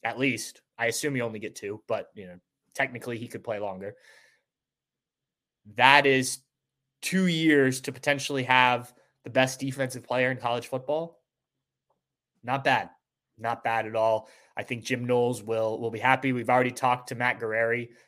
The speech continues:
about Caleb Downs, and he was gushing over him. Um, so, look, I, I, I think this is a home run. Of these transfers, I think Caleb Downs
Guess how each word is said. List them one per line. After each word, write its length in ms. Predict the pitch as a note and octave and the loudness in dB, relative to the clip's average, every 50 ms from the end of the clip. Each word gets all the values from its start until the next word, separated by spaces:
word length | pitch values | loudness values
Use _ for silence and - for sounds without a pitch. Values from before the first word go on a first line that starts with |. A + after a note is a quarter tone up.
| _ - | _ -4
about 280 | A2+ A#2 A#2+ A#2+ A#2+ | 0 2 2 2 2
Caleb 280 | - - C3 B2 A#2+ A#2+ | 0 0 2 2 2 0
Downs, 320 | A#2+ A2+ A2+ A#2 A#2 A2 | -2 -2 -2 -2 -6 -8
and 80 | G#2+ G2+ | -10 -8
he 100 | B2 C3+ | -8 -8
was 140 | A#2 G#2 - | -8 -8 -8
gushing 560 | - - G#2+ G#2+ - - A#2 A2 G#2+ A2 - _ _ _ - | -6 -6 -6 -6 -6 -8 -12 -12 -14 -16 -18 _ _ _ -8
over 300 | A2+ A2 G#2+ A2+ G#2+ G#2 | -6 -6 -4 -4 -6 -6
him. 280 | A2 A2 G#2 G#2 G#2+ - _ _ _ - | -6 -8 -8 -10 -14 -20 _ _ _ -10
Um, 460 | G#2+ G#2 G2+ F#2+ F#2 F2+ F2 F2 - _ _ _ _ _ _ _ | -8 -8 -8 -8 -10 -12 -14 -18 -20 _ _ _ _ _ _ _
so, 520 | - - - - C3+ B2 A#2 A2 G2+ - - _ _ _ _ _ _ _ _ _ | -10 -8 -2 0 0 2 0 0 -4 -8 -16 _ _ _ _ _ _ _ _ _
look, 200 | - A2 G2+ - | -8 -8 -6 -6
I, 120 | G#2+ G2+ G2+ - - | -8 -8 -8 -8 -6
I, 200 | A2 A2 G#2 A2 | -6 -2 -2 -2
I 40 | A2+ | -2
think 200 | - B2+ A#2 - | -2 -4 -4 -4
this 180 | B2+ A2+ - | -4 -4 -4
is 140 | A2 G#2 G#2+ | -6 -6 -4
a 240 | G#2+ G#2+ G#2+ G2+ - - - _ _ _ _ _ _ _ _ _ _ - | -4 -4 -4 -6 -8 -14 -18 _ _ _ _ _ _ _ _ _ _ -20
home 400 | - - - D3+ C#3+ C#3+ C#3 C3+ | -10 -2 2 2 2 4 2 2
run. 320 | C3 C3 B2+ B2+ B2 A#2+ - - | 4 4 4 2 2 0 2 6
Of 240 | D#3 F3+ F#3+ F#3+ | 8 8 8 8
these 160 | F#3+ G3 F3 - | 4 0 -2 -2
transfers, 720 | - - D#3 C#3+ C3+ B2+ - A2+ G#2 G2+ F#2+ - - - - _ _ _ _ _ _ _ _ _ _ _ _ _ _ _ _ _ _ _ _ _ _ _ | 0 2 2 2 2 0 -4 -8 -8 -8 -10 -10 -14 -16 -18 _ _ _ _ _ _ _ _ _ _ _ _ _ _ _ _ _ _ _ _ _ _ _
I 140 | - B2 B2 | 0 0 0
think 540 | A#2+ - - C3 B2+ B2 A#2+ - - - _ _ _ _ _ _ _ _ _ _ _ _ _ _ _ _ _ _ - | 0 0 2 2 2 2 0 -6 -14 -20 _ _ _ _ _ _ _ _ _ _ _ _ _ _ _ _ _ _ 0
Caleb 380 | - D3+ D3+ D3+ D3 C#3+ C3 | 4 6 6 6 6 2 0
Downs 640 | B2 C3 B2+ B2+ B2+ B2+ B2+ B2+ A#2+ - - - - | 2 4 4 4 4 2 0 -4 -6 -8 -10 -12 -14